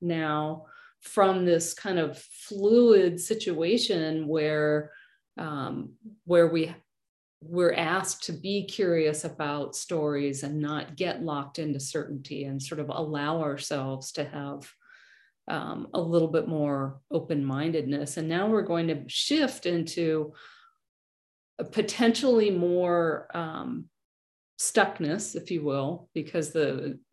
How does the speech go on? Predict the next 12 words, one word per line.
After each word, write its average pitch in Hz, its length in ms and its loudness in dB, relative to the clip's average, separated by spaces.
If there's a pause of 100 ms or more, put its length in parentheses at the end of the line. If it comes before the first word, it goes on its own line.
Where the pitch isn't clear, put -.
(640)
as 165 200 2
the 170 80 0
nodes 165 360 4
shift, - 260 -2
they're 147 160 0
gonna 139 200 0
shift 165 340 -2
into 143 200 -2
fixed - 400 -4
signs, 139 540 -4 (520)
but 180 140 4
also, 175 800 2